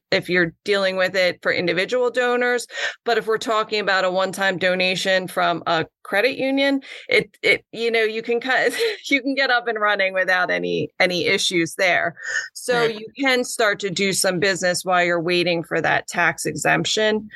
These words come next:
Speaker 1: Um, and I would encourage it because, again, going back to those field of membership issues, you wanna get up and running for a good period of time before you even consider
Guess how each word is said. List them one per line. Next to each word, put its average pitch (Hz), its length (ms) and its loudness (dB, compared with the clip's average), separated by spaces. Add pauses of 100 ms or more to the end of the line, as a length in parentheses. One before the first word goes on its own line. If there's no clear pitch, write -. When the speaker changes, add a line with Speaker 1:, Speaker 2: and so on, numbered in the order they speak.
(340)
Speaker 1:
Um, 185 380 2
and 202 160 2
I 208 80 2
would 214 240 2
encourage 202 580 -2
it 170 200 0
because, 180 280 -2
again, 185 360 0
going 180 320 0
back 175 340 0
to 185 120 -6
those 175 260 0
field 170 260 0
of 160 60 -2
membership 202 640 -2
issues, 170 640 0 (400)
you 208 180 -8
wanna 226 240 0
get 202 180 0
up 190 180 -2
and 185 140 -2
running 202 360 2
for 180 160 -2
a 160 60 -2
good 175 220 0
period 170 360 0
of - 80 -4
time 185 680 0 (380)
before 190 640 2
you 180 260 0
even 170 320 2
consider 175 960 -2